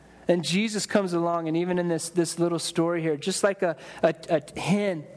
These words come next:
gathers us under her, his wings. It's hard doing this her, his illustration thing here. <laughs> Gathers us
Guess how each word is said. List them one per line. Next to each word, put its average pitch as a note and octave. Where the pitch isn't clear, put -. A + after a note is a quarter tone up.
gathers G3+
us E3
under F#3
her, E3+
his E3
wings. F3
It's -
hard F3
doing E3
this C#3+
her, E3
his C#3+
illustration C3+
thing C3+
here. D#3
<laughs> A3
Gathers A3+
us F3+